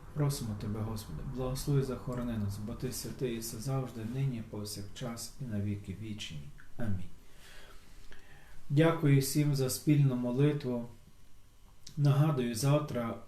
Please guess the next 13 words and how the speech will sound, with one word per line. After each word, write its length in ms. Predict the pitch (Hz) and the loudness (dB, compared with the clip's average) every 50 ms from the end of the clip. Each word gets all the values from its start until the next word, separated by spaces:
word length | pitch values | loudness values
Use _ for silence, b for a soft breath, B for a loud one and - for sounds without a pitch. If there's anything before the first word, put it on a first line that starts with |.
| - | -16
в 140 | - - - | -20 -8 -2
п'ятницю, 640 | - 131 135 139 135 - 127 120 113 - - 120 113 | 0 0 0 0 0 -2 -4 -6 -6 -6 -6 -6 -4
у 40 | 117 | -4
нас 260 | 120 117 113 - - | -4 -4 -6 -6 -6
є 80 | 113 | -6
літургічний 800 | 113 110 107 - - - 107 110 123 127 127 127 - - - 113 | -4 -4 -6 -6 -6 -6 -6 -4 -4 -4 -4 -4 -6 -6 -6 -4
день, 260 | 110 127 131 135 135 - | -2 -2 0 -2 -2 -2
тому 240 | - 113 113 113 | -4 -4 -4 -4
зранку 440 | 107 120 127 127 123 123 - 113 107 | -2 -2 -2 -2 -2 -4 -6 -6 -6
служби 420 | 98 - - 131 120 110 110 117 113 | -4 -2 -2 -2 -2 -2 -4 -4 -4
Божої 340 | 107 123 120 110 113 113 | -4 -4 -4 -4 -4 -4
не 140 | 110 107 110 | -4 -4 -4
буде. 300 | 104 120 139 139 139 143 | 0 2 4 4 4 2